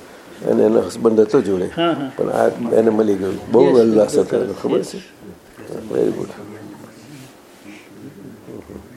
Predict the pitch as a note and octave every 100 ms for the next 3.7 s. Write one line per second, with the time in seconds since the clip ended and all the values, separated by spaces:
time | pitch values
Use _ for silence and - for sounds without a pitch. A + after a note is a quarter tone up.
0 | - F3+ E3 - D#3 C#3 - D3+ D#3 F3
1 | - - G#2 G2+ G#2 G2 G#2+ G#2+ - F#2+
2 | G2 - F#2+ F2 F#2+ F#2+ - - G2+ F#2+
3 | F2+ - F#2 E2 - A#2